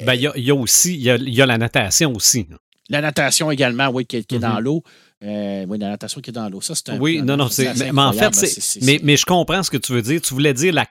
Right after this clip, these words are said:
Speaker 2: Ouais.
Speaker 1: c'est comme la course, mais dans l'eau.
Speaker 2: Oui, exactement. C'est
Speaker 1: Mm.
Speaker 2: comme les deux, les deux, euh, disciplines, tu sais, pour dire qui est l'homme le, qui nage le plus vite puis qui est l'homme qui, euh, qui, qui, qui, qui court le plus vite. Euh, écoute, je peux pas parler de vitesse sans te parler de les aventures de Bogdani. Euh,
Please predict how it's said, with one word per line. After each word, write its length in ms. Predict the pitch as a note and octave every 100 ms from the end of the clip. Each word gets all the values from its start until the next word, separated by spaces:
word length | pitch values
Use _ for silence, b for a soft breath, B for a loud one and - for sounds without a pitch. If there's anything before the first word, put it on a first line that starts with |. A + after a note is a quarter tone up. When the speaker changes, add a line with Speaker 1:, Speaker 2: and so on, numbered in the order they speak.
| -
Speaker 2:
Ouais. 140 | C3+
Speaker 1:
c'est 180 | C#3+ D3
comme 200 | C#3 F#3+
la 120 | E3+
course, 460 | A#2+ - G#3 - -
mais 140 | D3
dans 200 | C#3+ B2
l'eau. 120 | A#2 F3+
Speaker 2:
Oui, 120 | G3+ _ _ -
exactement. 520 | D3 D#3 - D#3 C3+
C'est 120 | C3+
Speaker 1:
Mm. 40 | C#3
Speaker 2:
comme 180 | D3+ D3+
les 140 | C#3
deux, 160 | C#3+ D#3+
les 200 | C#3 C3
deux, 280 | C#3+ D3+
euh, 60 | D3
disciplines, 600 | B2 B2+ - A#2 C3 D#3
tu 60 | C#3+
sais, 80 | D3+
pour 160 | C#3
dire 220 | B2 B2+ C#3
qui 200 | - E3
est 80 | D3+
l'homme 240 | D#3 E3
le, 80 | D3
qui 160 | - C#3
nage 240 | D#3 D3
le 80 | C#3+
plus 160 | -
vite 260 | B2+ C#3+ E3+
puis 120 | - -
qui 220 | D3 C#3+
est 20 |
l'homme 260 | C3+ D3+ C#3+
qui, 280 | - A#2+
euh, 40 | A2 - b b b _
qui, 200 | C3+ G#2+
qui, 240 | B2 A2
qui, 160 | - G#2+
qui 160 | -
court 260 | - D#3 D3+
le 80 | C3
plus 200 | - A2
vite. 240 | C#3+ F3 - B B -
Euh, 300 | B2+ B2+ A#2+ -
écoute, 240 | - A3
je 80 | -
peux 100 | F#3+
pas 160 | A#3+ B3
parler 360 | - F3 F#3
de 80 | F3+
vitesse 360 | D#3 - G3+ -
sans 120 | E3
te 80 | -
parler 260 | D3+ D#3
de 60 | F3
les 160 | D#3+
aventures 380 | C#3+ C#3 C3 E3+
de 80 | D3
Bogdani. 640 | C3 C#3 C#3 B2+ B2 C#3 E3 - B B B B
Euh, 220 | A#2 B2